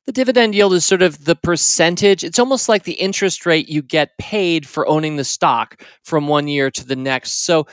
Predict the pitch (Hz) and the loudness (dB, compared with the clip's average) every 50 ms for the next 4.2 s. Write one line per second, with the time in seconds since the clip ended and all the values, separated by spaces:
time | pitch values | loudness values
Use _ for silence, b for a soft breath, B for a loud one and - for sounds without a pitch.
0 | B B B B B B 170 214 240 262 254 240 226 202 - - - 214 190 185 | B B B B B B -2 -2 0 -2 -2 -4 -4 -4 -4 -2 0 2 2 2
1 | 180 - - - 160 196 262 285 - - 226 220 202 190 214 208 214 170 170 165 | 0 -2 -6 -8 -2 -2 -2 -2 -2 -4 -4 -2 -2 -2 -2 -2 -4 -4 -6 -4
2 | 139 151 147 160 170 175 165 151 135 123 123 117 113 107 - - 127 117 - - | -2 -2 -2 -2 -2 -2 -2 -2 -4 -2 -2 -2 -4 -6 -8 -8 -10 -10 -10 -12
3 | _ - 131 123 123 120 117 113 - - 131 120 120 113 107 - 110 110 110 107 | _ -2 0 2 2 2 0 -4 -8 -8 -8 -6 -6 -8 -8 -8 -8 -8 -8 -8
4 | - - - | -10 -14 -16